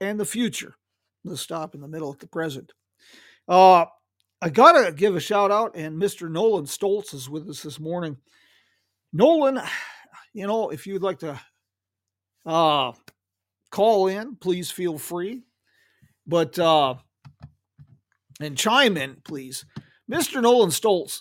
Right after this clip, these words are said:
uh, my research has been, uh, uh, good, uh, better than average, but, uh, there's a lot of room for, uh, improvement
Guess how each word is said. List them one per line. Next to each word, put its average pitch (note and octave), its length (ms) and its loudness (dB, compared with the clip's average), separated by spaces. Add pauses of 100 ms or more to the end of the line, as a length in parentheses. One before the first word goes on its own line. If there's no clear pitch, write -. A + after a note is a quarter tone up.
uh, E3 100 -14
my G3+ 340 -2
research G3+ 760 -4
has D#3 240 -2
been, D3+ 400 -6
uh, B2+ 320 -14 (440)
uh, D4 640 -4
good, G#3 580 2
uh, F3+ 60 -14 (1040)
better D#4+ 240 4
than G#3 120 4
average, G3+ 640 2
but, D#3 280 -12
uh, D#3+ 100 -8
there's D3 240 -10
a E3 60 -10
lot G3+ 200 2
of F#3+ 80 0
room F#3 280 -6
for, D#3 560 -2
uh, C3 240 -8 (500)
improvement G#3 580 -2